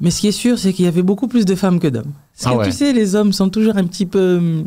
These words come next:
Speaker 2: Mhm.
Speaker 1: réticents. Parfois, ils se demandent, est-ce qu'il y aura les femmes ? Et quand les femmes viennent, elles viennent en masse, parce que les femmes sont des personnes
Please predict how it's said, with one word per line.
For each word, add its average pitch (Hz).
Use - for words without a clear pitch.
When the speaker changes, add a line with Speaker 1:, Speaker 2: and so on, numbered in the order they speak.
Speaker 2:
Mhm. 110
Speaker 1:
réticents. 202
Parfois, 233
ils 208
se 208
demandent, 196
est-ce 196
qu'il 226
y 220
aura 214
les 208
femmes ? 226
Et 196
quand 247
les 226
femmes 208
viennent, 208
elles 185
viennent 165
en 160
masse, 202
parce -
que 170
les 175
femmes 208
sont 185
des 165
personnes 185